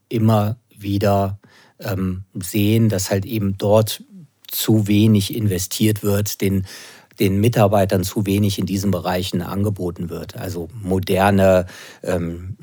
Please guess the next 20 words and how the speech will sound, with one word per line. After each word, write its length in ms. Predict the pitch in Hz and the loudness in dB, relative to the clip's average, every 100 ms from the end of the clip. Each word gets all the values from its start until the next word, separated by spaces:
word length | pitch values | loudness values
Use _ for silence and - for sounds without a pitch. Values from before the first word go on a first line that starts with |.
| 104 120 | -10 -6
Learning-Management-Systeme 1500 | 107 101 98 95 95 90 104 - 101 85 - - 95 80 80 | -6 0 2 4 2 2 0 0 -2 -4 -6 -8 -8 -8 -8
beispielsweise. 760 | 80 80 - - 90 85 85 | -10 -8 -10 -8 -8 -6 -6
Also 180 | 98 98 | -4 -2
eben 360 | 101 101 104 104 - - | 0 2 0 0 -8 2
auch 160 | 87 - | 2 2
dafür 320 | 95 - 110 | -2 -4 -6
zu 140 | - | -4
sorgen, 540 | 92 98 113 113 101 90 | 2 6 6 6 2 0
die 260 | 98 90 - - _ | -4 -4 -6 -20 _
Mitarbeiterinnen 840 | 104 113 117 101 95 95 87 110 107 | 0 4 4 4 2 2 4 4 4
und 140 | 92 | 4
Mitarbeiter 540 | 113 117 98 95 101 87 | 4 4 6 6 4 0
eines, 360 | 87 90 87 | 0 -2 -4
eines 380 | - 104 87 - | -6 -4 -4 -4
Klinikums, 760 | - 117 110 - 98 92 - - | 2 4 4 4 2 2 -2 -4
ähm, 380 | 104 92 90 - - | -2 0 0 -4 -8
wirklich, 760 | 95 101 117 113 107 101 - - | -4 4 4 4 0 0 -6 -8
ähm, 280 | 101 98 - 175 127 143 156 135 143 117 | -6 -6 -6 -14 -16 -16 -14 -16 -14 -4
gut 500 | 120 131 135 - - _ | 2 4 2 0 -10 _
fortzubilden, 1200 | - - 104 110 - 117 92 98 98 101 98 98 | -14 2 4 4 4 0 2 2 2 2 2 0